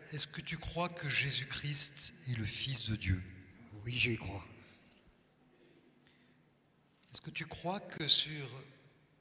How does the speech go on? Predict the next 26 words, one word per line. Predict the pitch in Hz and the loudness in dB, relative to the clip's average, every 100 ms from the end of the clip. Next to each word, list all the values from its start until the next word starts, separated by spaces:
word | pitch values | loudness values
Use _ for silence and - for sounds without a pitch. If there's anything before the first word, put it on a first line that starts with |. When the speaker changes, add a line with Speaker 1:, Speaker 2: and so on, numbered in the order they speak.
| - - | -20 -16
Speaker 1:
le | 131 | -12
bois | 120 127 160 | -6 -2 0
du | 151 | -2
Calvaire, | - 135 117 127 160 | -6 -6 -4 -4 -4
il | 151 123 | -4 -8
a | |
porté | - - - 147 139 131 - | -8 -10 -8 -6 -6 -8 -14
tous | - 208 | -12 -12
tes | - 175 | -8 -8
péchés | 165 143 - 123 143 165 - - - - - _ _ - | -4 0 0 -2 -10 -14 -20 -20 -20 -20 -20 _ _ -16
et | 120 | -14
qu'aujourd'hui, | - 202 180 156 123 143 151 196 190 - - - - _ _ _ | -8 -6 -6 -6 -6 -6 -6 -10 -14 -20 -20 -20 -20 _ _ _
tu | - 135 | -10 -8
es | |
complètement | 131 135 175 170 160 - 151 143 120 - | -8 -12 -12 -8 -6 -6 -8 -12 -14 -12
purifié | - 175 165 151 - 120 107 | -8 -6 -4 -4 -4 -6 -6
par | 117 117 | 0 6
son | - 135 | 6 8
sang | - 147 139 | 6 6 -6
précieux ? | - 123 - 104 92 - - - 110 | -4 0 0 -2 -16 -20 -20 -20 -12
Speaker 2:
Oui, | 113 131 | -6 -4
je | 117 117 | -2 -4
le | 113 | -6
crois. | - - 87 - - - - _ _ _ _ _ _ _ _ _ | -10 -18 -18 -20 -20 -20 -20 _ _ _ _ _ _ _ _ _
Speaker 1:
Veux-tu | - 139 - 156 160 151 135 - - - 123 | -14 -10 -10 -8 -6 -6 -8 -14 -20 -16 -4
l'aimer, | 135 139 143 185 | -2 2 0 0